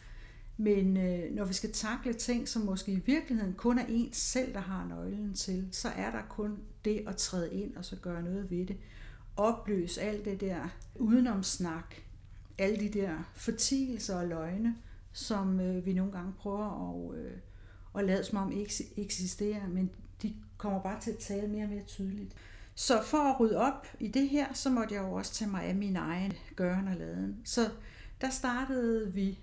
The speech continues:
og hvad har du været, omkring en otte ni år dengang, med at få rækket de der tråde ud, og fik skrevet til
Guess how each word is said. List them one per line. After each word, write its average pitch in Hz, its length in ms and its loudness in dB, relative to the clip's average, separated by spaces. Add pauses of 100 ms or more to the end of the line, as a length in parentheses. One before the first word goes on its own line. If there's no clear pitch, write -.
(100)
og 196 120 -6
hvad 214 100 -4
har 214 180 -2
du 202 100 -2
været, 190 320 -2
omkring 202 380 -8
en 180 200 -4
otte 202 320 0
ni 208 240 -2
år 175 200 -4
dengang, 170 500 -8
med 185 160 0
at - 200 -8 (200)
få 185 380 -2 (520)
rækket 190 320 0
de 220 80 0
der 208 240 2
tråde 190 540 0
ud, 214 280 2
og 165 220 -8
fik - 300 -6
skrevet 208 640 0
til 175 640 -2